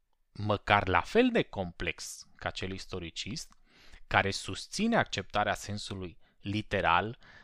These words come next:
al termenului zi. Și aș vrea să luăm aici ca exemplu perioada de,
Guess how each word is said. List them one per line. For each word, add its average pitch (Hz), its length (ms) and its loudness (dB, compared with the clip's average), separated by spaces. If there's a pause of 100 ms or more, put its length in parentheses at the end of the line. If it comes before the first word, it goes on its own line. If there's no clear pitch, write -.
(160)
al 95 540 -2
termenului 95 720 -4 (240)
zi. 95 400 -10 (800)
Și - 120 -2
aș 120 60 4
vrea 185 160 4
să 220 300 2 (1000)
luăm 127 220 0
aici 131 380 0 (560)
ca 107 220 4
exemplu 101 640 -4
perioada 131 560 0
de, 101 600 0